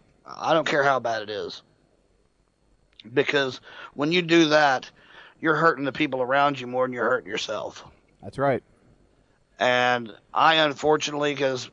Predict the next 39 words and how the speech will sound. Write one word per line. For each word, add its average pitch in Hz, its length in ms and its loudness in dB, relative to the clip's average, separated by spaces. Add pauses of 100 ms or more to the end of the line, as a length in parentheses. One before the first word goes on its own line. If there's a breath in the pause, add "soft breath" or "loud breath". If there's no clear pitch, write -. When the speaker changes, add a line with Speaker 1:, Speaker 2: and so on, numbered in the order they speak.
(140)
Speaker 1:
well, 123 320 -2 (140)
like 127 180 0
we'll 135 120 -4
get 131 180 -6
to 147 140 -2
in 131 60 -2
the 127 60 -6
email 127 380 -2
later, 127 340 2
I 127 180 2
have 151 160 6
such 139 260 0
a 127 40 -6
big 131 280 -2
ego, 131 380 -2
I 131 220 4
like 151 360 2
the 127 100 -6
fucking - 340 -2
shit 147 240 -2
out 104 120 -6
of 92 60 -12
myself. 95 540 -10 (1500 soft breath)
So - 180 0
I 127 100 8
would 131 140 4
never 147 240 2
do 143 100 0
anything 139 280 0
like 127 180 -2
that 139 180 2
to - 80 -4
hurt 135 220 0
myself, 95 560 -8 (840 soft breath)
number 113 260 2
one. 101 340 0 (320)
Um, 110 640 2 (220)
number 139 300 -2
two 175 480 4